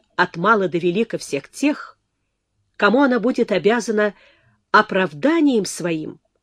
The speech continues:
на великом судилище культуры.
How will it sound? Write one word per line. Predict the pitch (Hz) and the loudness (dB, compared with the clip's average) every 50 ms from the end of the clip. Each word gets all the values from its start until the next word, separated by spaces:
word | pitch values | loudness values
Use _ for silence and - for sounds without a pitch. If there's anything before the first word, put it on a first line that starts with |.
| _ _ _ _ _ _ _ _ _ _ | _ _ _ _ _ _ _ _ _ _
на | - 160 180 220 233 | -4 2 6 6 6
великом | 185 214 214 214 302 349 - - 294 254 | 6 4 4 4 4 2 4 2 -4 -4
судилище | - - - 226 180 139 180 226 214 208 180 - - - 190 | -4 -4 -4 -4 -4 -2 -4 -4 -4 -4 -6 -8 -6 -6 -6
культуры. | 185 - 175 165 147 - _ 175 156 147 - - 139 - | -4 -4 -6 -6 -6 -8 _ -6 -6 -6 -8 -12 -14 -16